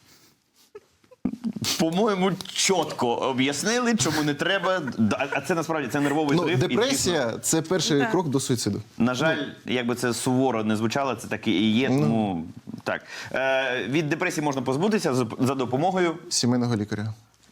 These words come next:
Speaker 2: який
Speaker 1: Так.
Speaker 2: направить до, е, в, фахового
Speaker 3: Фахівця.
Speaker 2: спеціаліста. Ну, це
Speaker 1: Так.
Speaker 2: психіатр цим займається.
Speaker 1: А як думаєте, антидепресанти чи медитація?
Speaker 2: Е, дивіться, антидепресанти не потрібно приймати самостійно,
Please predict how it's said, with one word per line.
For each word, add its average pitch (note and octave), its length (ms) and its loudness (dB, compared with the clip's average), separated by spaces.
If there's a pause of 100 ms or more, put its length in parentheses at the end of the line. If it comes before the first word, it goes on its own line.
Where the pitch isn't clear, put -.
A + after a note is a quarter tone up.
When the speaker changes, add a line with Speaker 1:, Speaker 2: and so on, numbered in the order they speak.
(200)
Speaker 2:
який E3 380 0
Speaker 1:
Так. C#3+ 40 0
Speaker 2:
направить C3+ 580 0
до, G3 300 2 (100)
е, C3 180 2
в, A#2+ 520 2
фахового D3 440 0
Speaker 3:
Фахівця. D#3+ 80 0
Speaker 2:
спеціаліста. A2+ 680 -2
Ну, A#3+ 80 0
це A#2 80 0
Speaker 1:
Так. G2+ 120 -2
Speaker 2:
психіатр A2+ 420 -2
цим G#2 140 -6
займається. G#2+ 420 -6
Speaker 1:
А - 20 0
як G3+ 140 -2
думаєте, E3 320 0
антидепресанти D#3+ 760 -2
чи C#3 140 0
медитація? C3+ 600 0 (1120)
Speaker 2:
Е, A2 160 0
дивіться, B2+ 480 0
антидепресанти C#3 640 -2
не C3 140 2
потрібно C#3+ 580 -2
приймати A#2+ 460 0
самостійно, A2 600 -2